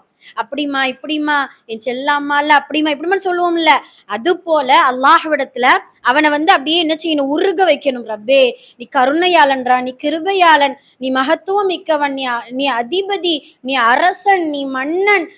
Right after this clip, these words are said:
அப்படின்னு சொல்லிட்டு நம்ம அஸ்மால் ஹுஸ்னா ஓதுறோம்ல, அத்துணை பேரை முடிஞ்சளவு என்னென்னலாம் நமக்கு தெரியுமோ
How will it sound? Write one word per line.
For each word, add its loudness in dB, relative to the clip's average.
அப்படின்னு -2
சொல்லிட்டு -4
நம்ம 2
அஸ்மால் 0
ஹுஸ்னா -4
ஓதுறோம்ல, 2
அத்துணை -2
பேரை 4
முடிஞ்சளவு 0
என்னென்னலாம் 2
நமக்கு -4
தெரியுமோ -2